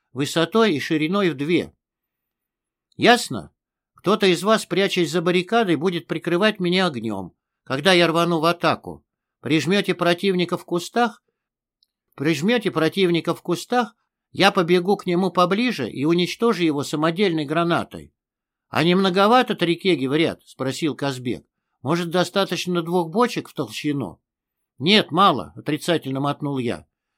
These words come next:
«Винтовочный патрон пробивает сталь толщиной пятнадцать-двадцать миллиметров и водную преграду в один метр». «Так это если обычный патрон.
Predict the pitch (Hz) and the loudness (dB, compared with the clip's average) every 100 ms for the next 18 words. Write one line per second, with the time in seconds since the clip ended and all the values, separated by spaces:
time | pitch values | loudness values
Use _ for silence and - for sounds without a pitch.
0 | _ 123 147 196 185 180 170 170 175 175 | _ -6 0 2 2 0 -4 0 0 2
1 | 220 196 156 151 160 180 170 - - 220 | 0 0 -2 0 2 2 2 -2 2 2
2 | 202 - _ _ 139 135 170 170 185 175 | 2 -6 _ _ -8 -4 -2 0 0 0
3 | 160 185 180 - 156 170 170 165 156 165 | -4 -2 -2 -4 -2 0 -2 -4 -4 0
4 | 165 196 226 - 110 - _ _ _ - | 0 0 -2 -4 -8 -10 _ _ _ -4
5 | 131 185 160 165 170 170 165 226 180 147 | 2 2 2 -2 0 0 2 2 2 2
6 | 156 156 180 175 135 - - - _ _ | 0 0 0 0 -2 -4 -14 -18 _ _
7 | _ _ - - 220 220 208 202 202 190 | _ _ -8 2 2 4 2 2 2 2
8 | 190 220 - 156 156 147 123 87 71 | 2 0 -2 -2 -2 -2 -4 -6 -12